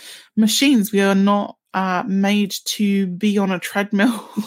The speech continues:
<laughs> twenty-four seven. Because the thing is as well, it's kind of like there, there's a backward system right now where it's kind of,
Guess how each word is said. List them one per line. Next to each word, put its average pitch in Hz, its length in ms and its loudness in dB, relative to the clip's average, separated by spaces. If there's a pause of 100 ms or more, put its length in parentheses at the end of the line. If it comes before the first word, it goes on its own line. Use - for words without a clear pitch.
(280)
<laughs> - 420 -18
twenty-four 370 540 0
seven. 214 520 0 (340)
Because 269 300 -2
the 294 100 -2
thing 320 240 -4
is 285 160 -2
as 233 140 -2
well, 277 280 2
it's - 160 -8
kind 254 240 0
of 240 120 -2
like 226 400 -2
there, 240 280 0
there's 254 240 0
a 247 60 0
backward 269 460 -2
system 233 520 -2
right 190 180 -2
now 190 220 -2
where 196 160 -4
it's - 140 -8
kind 220 260 0
of, 220 160 -4